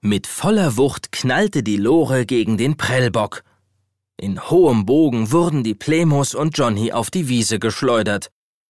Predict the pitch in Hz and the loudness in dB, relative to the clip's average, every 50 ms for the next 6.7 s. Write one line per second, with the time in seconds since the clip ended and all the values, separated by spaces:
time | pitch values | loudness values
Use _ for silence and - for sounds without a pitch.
0 | _ _ _ _ _ _ _ _ _ _ _ _ - - 233 262 262 - - - | _ _ _ _ _ _ _ _ _ _ _ _ -4 -2 -2 -2 -2 -2 -4 -2
1 | 117 101 87 120 151 165 - - - - - 190 208 208 185 - 139 127 - - | -2 -2 0 -2 -2 -2 -2 -6 -6 -2 -2 0 0 0 0 -2 -2 -2 -2 -2
2 | 135 135 147 160 180 170 139 120 120 117 104 101 120 117 - - 170 175 170 - | -2 -2 0 0 0 2 4 4 4 4 2 0 -2 -4 -2 -2 -2 -2 -2 -2
3 | - 127 107 95 - - - 135 139 113 - 135 135 120 101 92 - - - - | -2 -2 -2 -2 -2 -4 -2 -2 -4 -2 0 0 0 0 0 -2 -4 -8 -10 -10
4 | _ _ _ _ _ _ _ _ _ _ _ _ _ _ _ _ - 139 117 110 | _ _ _ _ _ _ _ _ _ _ _ _ _ _ _ _ -2 0 0 0
5 | 90 101 107 98 - 101 113 110 104 98 87 101 104 95 - - 120 107 101 - | 0 -2 -2 -2 -2 -2 -2 -2 -2 -2 -2 -4 -6 -6 -4 -4 -4 -4 -4 -4
6 | - - 143 147 170 180 165 160 - - 101 90 - | -4 -2 0 0 2 2 2 0 0 -2 -6 -6 -6